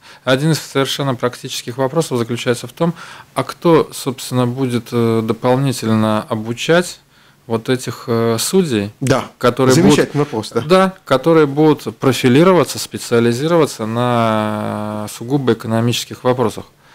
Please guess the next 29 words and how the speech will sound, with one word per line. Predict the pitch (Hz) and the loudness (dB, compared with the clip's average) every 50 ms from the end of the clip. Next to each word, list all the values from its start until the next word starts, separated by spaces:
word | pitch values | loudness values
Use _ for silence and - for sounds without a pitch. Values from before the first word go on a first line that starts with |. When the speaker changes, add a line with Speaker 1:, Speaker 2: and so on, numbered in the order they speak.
| _ _ _ _ - | _ _ _ _ -20
Speaker 1:
Кто | - - - 165 175 180 165 | -20 -6 0 2 4 4 4
и, | 98 117 120 117 120 117 - 113 117 | 4 4 4 4 4 2 0 -2 -4
и | |
в | 117 - | -6 -6
какие | - - 127 123 - 147 131 | -4 -6 -6 -4 -4 -2 -2
сроки, | 117 - - 151 165 185 185 - - 110 107 101 80 | 0 0 2 4 4 4 2 0 -2 -2 -2 -2 -2
э, | - - 92 98 101 101 110 113 113 113 110 110 113 113 - - | -4 -6 -8 -8 -8 -6 -4 -2 0 0 0 -2 -2 -6 -6 -2
их | - 127 123 | 0 0 2
будет | 123 135 143 127 123 117 - - | 2 2 0 2 0 -2 -4 -4
обучать, | 110 110 - - 113 107 110 117 113 - 170 185 196 - - _ _ - - - - _ | -4 -4 -2 -2 -2 -2 -2 -4 -2 0 0 0 0 0 -6 _ _ -20 -20 -20 -14 _
если | - 117 - - 123 120 | -6 -6 -4 -2 0 0
эта | 117 117 117 120 120 | 0 0 0 0 0
реформа | 117 113 117 - - 151 151 156 156 127 110 | 2 0 -2 -2 -2 0 0 0 0 0 0
вот-вот | 107 107 104 - 120 123 - - | -2 -4 -4 -4 -4 -4 -4 -4
уже | 120 107 104 110 113 110 | -6 -4 -2 -2 -2 0
должна | 104 110 104 107 107 117 117 120 117 110 107 107 | 0 -2 -2 -2 -2 -2 0 0 2 0 0 -2
вступить | 101 - - - - - 120 - | -4 -8 -14 -18 -14 -14 -14 -12
в | - - | -12 -12
силу? | - - 143 120 101 98 98 - _ _ _ - - - - _ _ | -6 -2 0 0 0 0 -4 -8 _ _ _ -20 -20 -20 -20 _ _
Ну | - 123 127 123 107 | -4 0 2 2 2
вот. | 95 95 - _ _ - - - - _ _ - | 0 0 -4 _ _ -20 -20 -20 -20 _ _ -10
И, | 107 110 110 113 113 110 110 110 110 110 107 107 107 | -6 -2 -2 0 0 2 2 2 2 0 0 -2 -4
м, | 110 110 110 107 107 110 110 110 110 113 113 110 107 110 113 | -6 -6 -8 -8 -10 -10 -10 -10 -8 -8 -8 -8 -8 -8 -8
это | 107 - 131 | -6 -2 -2
ш-, | 123 - - - | -2 -2 -2 -2
эта | - 117 113 135 | -4 -4 -2 0
реформа | 127 135 123 - 143 139 131 131 123 120 | 0 0 0 0 0 0 2 2 2 2
означает | 117 123 131 127 - - 131 127 120 | 2 0 -2 -2 0 0 0 0 0
что? | - - - - 117 101 98 | -2 -4 -2 0 0 0 0